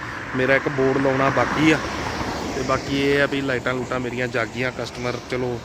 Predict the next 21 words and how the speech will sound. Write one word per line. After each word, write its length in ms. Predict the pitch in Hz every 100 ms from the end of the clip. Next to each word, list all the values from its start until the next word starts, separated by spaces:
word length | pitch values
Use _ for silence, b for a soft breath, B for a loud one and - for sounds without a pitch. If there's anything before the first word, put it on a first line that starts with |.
| - - 120
ਨਹੀਂ 240 | 120 131
ਖਰਾਬ 320 | 131 120 117
ਹੋਇਆ 200 | 127 113
ਆਪਣਾ। 260 | 107 113 143 - - - - - - - - - - - B B B B B B - - 156
ਬਾਰਿਸ਼ 460 | 123 117 120 -
ਫੇਰ 220 | 120 127 123
ਸਟਾਰਟ 360 | - 131 127
ਹੋ 80 | 139
ਗਈ 220 | 117 117
ਆ 60 | 123
ਕੱਲ੍ਹ 260 | 123 123
ਅੱਗੋਂ, 160 | 127 123 - - b b b b b -
ਤੇ 120 | 117 117 113 110 110 107
ਪਰ 180 | 113 113 -
ਇੰਨਾ 360 | 127 117 123 123
ਵੀ 200 | 127 123
ਅੱਜ 160 | 117 -
ਥੋੜ੍ਹੀ 200 | 127 123
ਜਿਹੀ 140 | 127 127
ਘੱਟ 200 | 135 123
ਆ, 120 | 127